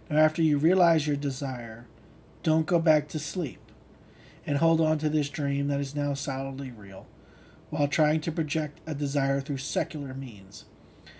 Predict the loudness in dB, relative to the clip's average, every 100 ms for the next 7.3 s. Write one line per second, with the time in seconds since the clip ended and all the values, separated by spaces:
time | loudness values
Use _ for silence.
0 | -20 -18 -2 2 4 2 2 2 2 0
1 | -2 -2 -2 2 2 4 0 -2 -4 -4
2 | -2 0 0 -2 -6 -8 -6 -2 -2 -4
3 | -8 -20 -20 -12 -6 -4 0 0 0 -4
4 | -4 -6 -8 -4 -4 0 2 2 0 -12
5 | -20 -20 -12 -4 2 4 4 4 4 4
6 | 2 0 -2 -2 -2 -2 0 0 0 -2
7 | -4 -8